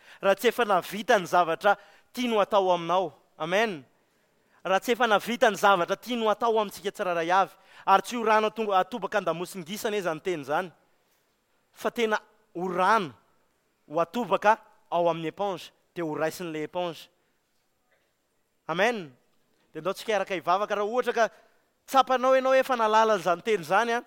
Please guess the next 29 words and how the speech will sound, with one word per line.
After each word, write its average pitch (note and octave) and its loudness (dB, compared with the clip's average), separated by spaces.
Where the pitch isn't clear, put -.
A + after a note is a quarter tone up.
nefa G#3+ -2
tsy B3 -6
nijoro G3 -6
ho - -
fahazavana, F#3+ 0
tsy A3 -8
nijoro G#3+ -8
ho - -18
fanasina, G#3 -2
dia F3+ -6
mifona G3 -2
amin'Andriamanitra. F3+ -4
Andriamanitra G3 -2
tsy A#3 -6
eto A#3 0
akory A3+ -8
ny A3 -2
hoe A3+ 0
hikondane F3 -2
anao, G3+ -2
tsy A#3+ -2
eto A#3+ -2
akory A#3 -4
Andriamanitra G#3 0
hanameloko G3 0
anao, G#3 0
fa A3 -2
eto G#3+ 0
Andriamanitra F#3+ -2